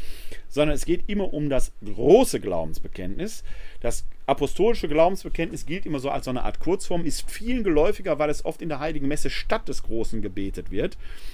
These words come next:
Das apostolische Glaubensbekenntnis ist ursprünglich ein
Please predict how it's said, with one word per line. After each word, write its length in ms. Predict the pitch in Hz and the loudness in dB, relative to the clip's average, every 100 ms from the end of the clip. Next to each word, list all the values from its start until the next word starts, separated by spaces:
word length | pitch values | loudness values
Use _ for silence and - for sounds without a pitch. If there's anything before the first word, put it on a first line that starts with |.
| - | -4
Das 160 | 135 131 | 0 0
apostolische 800 | 160 151 139 - 226 262 196 131 | 2 0 0 0 0 0 -2 -2
Glaubensbekenntnis 1000 | 120 139 139 - - 147 220 175 - - - - - - - - - - | 0 2 0 -2 -2 -4 -2 -4 -2 -2 -2 -2 -2 -2 -2 -2 -2 0
ist 260 | 185 - - | 0 0 0
ursprünglich 640 | 202 269 - 190 190 180 156 | 0 2 2 -2 -4 -4 -4
ein 160 | 135 | -2